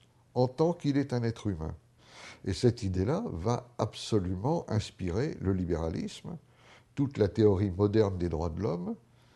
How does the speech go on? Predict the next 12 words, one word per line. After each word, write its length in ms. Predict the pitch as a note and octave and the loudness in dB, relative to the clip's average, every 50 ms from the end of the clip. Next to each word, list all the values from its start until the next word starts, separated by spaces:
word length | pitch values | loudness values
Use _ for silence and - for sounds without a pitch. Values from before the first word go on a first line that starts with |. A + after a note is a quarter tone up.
| _ - - - - _ _ | _ -20 -20 -20 -20 _ _
repose 500 | - E2+ G2 B2 A#2+ B2 B2+ B2+ A2 F#2 | 0 4 6 6 6 6 6 6 6 4
sur 200 | - - F2+ E2+ | 2 -2 -6 -4
cette 240 | - F#2+ F2+ - - | -2 -4 -4 -4 -4
idée 420 | F2+ E2 E2+ G#2 C3+ E3+ F#3+ G#3 - _ _ _ - - - - _ _ _ - | -6 -4 -2 -2 -2 -2 -4 -6 -10 _ _ _ -20 -20 -20 -20 _ _ _ -2
que 140 | - G#2+ | 2 2
l'homme 320 | G2 G2+ A#2 C3+ C#3 A#2 G#2 | 4 6 6 4 4 4 0
est 180 | F#2+ - - | -2 -4 -4
titulaire 600 | - E3 E3+ - - C3+ B2 A2+ A2+ G#2 F2 E2+ | -4 -4 -4 -2 0 2 2 4 4 2 2 0
de 140 | D#2 - F2+ | -2 -2 -4
droits 480 | D#2+ E2+ E2+ E2+ G2+ B2 E3+ A#3+ B3+ - - _ _ _ _ _ _ _ _ _ _ _ _ _ _ _ _ _ _ _ _ _ | -2 -2 -2 0 0 0 0 -2 -4 -8 -14 _ _ _ _ _ _ _ _ _ _ _ _ _ _ _ _ _ _ _ _ _
qui 160 | - - A2+ | -6 -2 0
résultent 600 | G2+ B2+ B2 A2+ A2 B2+ B2+ A2+ - - - A2 | 4 4 4 4 6 4 4 2 0 -2 -6 -6